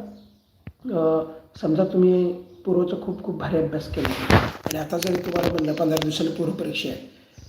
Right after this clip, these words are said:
तरी तुमच्या पोटात गोळा येणार नाही, तुम्हाला वाटेल, "ठीक आहे, हरकत नाही, मी करतो अभ्यास." तर तुम्ही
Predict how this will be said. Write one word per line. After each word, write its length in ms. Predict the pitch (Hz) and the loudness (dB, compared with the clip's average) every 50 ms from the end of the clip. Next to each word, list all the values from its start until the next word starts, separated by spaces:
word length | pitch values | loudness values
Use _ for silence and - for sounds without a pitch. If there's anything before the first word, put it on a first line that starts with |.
| - - | -6 0
तरी 160 | 208 185 196 190 | 2 4 4 4
तुमच्या 280 | 190 202 170 180 190 | 2 0 0 0 0
पोटात 280 | - - 175 - 175 170 175 | 0 0 0 0 0 0 0
गोळा 220 | 165 165 170 170 | 0 0 0 0
येणार 240 | 160 160 156 151 151 | 0 -2 -2 -2 -2
नाही, 300 | 147 - - 147 - - | 2 0 0 0 -2 -10
तुम्हाला 240 | 170 170 170 175 165 | -6 -4 -4 -4 -4
वाटेल, 240 | 156 - - 165 | -4 -6 -8 -6
"ठीक 160 | - 170 - 160 | -6 -4 -4 -4
आहे, 140 | 147 147 | -4 -4
हरकत 220 | - - 165 151 - | -6 -6 -8 -8 -6
नाही, 120 | 147 143 | -6 -6
मी 60 | 147 | -6
करतो 320 | 151 - 160 147 139 - 151 | -4 -4 -2 -2 -2 -2 -4
अभ्यास." 320 | 131 131 135 135 131 - - - - - - - - - - - - - | -4 -4 -4 -2 -2 -2 -2 -4 -10 -12 -18 -20 -16 -6 -4 -4 -2 -2
तर 100 | - 226 | -4 -6
तुम्ही 680 | 226 226 - - - 220 208 220 240 262 262 - - | -6 -8 -12 -14 -10 -6 -4 -2 -2 -2 -2 -4 -8